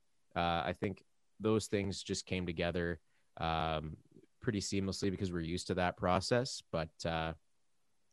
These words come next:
and, uh, since we had downtime because of covid, it was easy for me to really focus on things and get and dive in deep without having to worry about jumping back on the road in that sense. So.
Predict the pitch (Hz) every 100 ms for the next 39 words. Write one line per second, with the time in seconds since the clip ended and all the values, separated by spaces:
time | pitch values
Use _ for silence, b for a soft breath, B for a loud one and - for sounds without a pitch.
0 | - - 107 90 90 87 85 76 - 101
1 | 95 87 80 90 92 92 90 87 90 92
2 | 104 113 113 117 107 92 90 87 90 -
3 | 87 87 87 85 85 92 85 82 80 _
4 | _ _ _ _ - 95 85 90 85 85
5 | 82 90 87 85 82 80 80 - _ _
6 | - 90 - 87 85 90 87 85 80 90
7 | 92 87 90 85 82 82 85 82 82 95
8 | 90 82 82 80 82 85 80 85 80 80
9 | - 78 78 - 73 - - 80